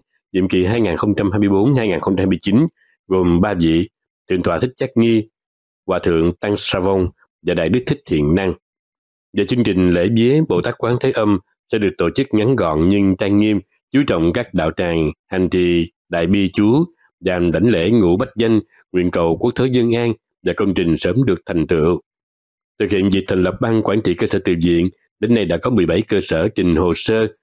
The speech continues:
lên ban trị sự tỉnh. Bên cạnh đó, ban trị sự cũng đã và đang xem xét, hỗ trợ các tự viện chưa được công nhận làm hồ sơ đầy đủ, tạo điều kiện để các tự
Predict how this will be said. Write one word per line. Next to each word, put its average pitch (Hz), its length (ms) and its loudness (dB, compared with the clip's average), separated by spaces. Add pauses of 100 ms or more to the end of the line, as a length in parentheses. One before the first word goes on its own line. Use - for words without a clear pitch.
(140)
lên 95 260 0
ban 98 240 0
trị 87 120 0
sự 90 200 0
tỉnh. 98 300 2 (360)
Bên 113 120 -2
cạnh 98 160 -2
đó, 113 280 0 (320)
ban 101 140 -4
trị 92 140 -2
sự 87 280 0
cũng 90 240 2
đã 87 200 0 (100)
và 87 160 0 (100)
đang 98 220 -2
xem 95 240 -2
xét, 131 240 -2 (400)
hỗ 101 220 -2
trợ 92 80 -4
các - 180 -4
tự 90 180 0
viện 87 300 2
chưa 120 100 0
được 95 180 0
công 104 160 0
nhận 90 180 2
làm 87 120 -2
hồ 92 120 0
sơ 113 160 -2
đầy 87 160 0
đủ, 87 320 2 (440)
tạo 95 100 -4
điều 95 160 0
kiện 90 340 0
để 95 100 0
các - 160 -4
tự 92 80 0